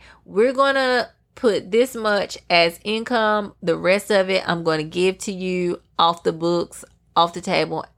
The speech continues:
And neither of us are gonna pay taxes on it," basically. And that's how they scammed. They schemed and they scammed.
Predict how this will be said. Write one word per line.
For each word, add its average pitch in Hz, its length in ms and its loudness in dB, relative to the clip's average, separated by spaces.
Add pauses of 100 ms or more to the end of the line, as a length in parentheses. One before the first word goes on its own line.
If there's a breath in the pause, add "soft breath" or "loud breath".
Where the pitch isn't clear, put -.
(140)
And 165 340 -2
neither 214 580 0
of 202 100 -2
us 196 180 2
are 196 60 0
gonna 165 200 0
pay 170 200 0
taxes 160 460 -2
on 123 220 -4
it," 57 100 -16 (280)
basically. - 540 0 (440 loud breath)
And 214 160 0
that's 247 240 4
how 196 560 4 (200)
they 202 260 -2
scammed. 240 720 -6 (420)
They 185 160 0
schemed 208 520 -2
and 196 120 -4
they 190 140 0
scammed. - 600 -12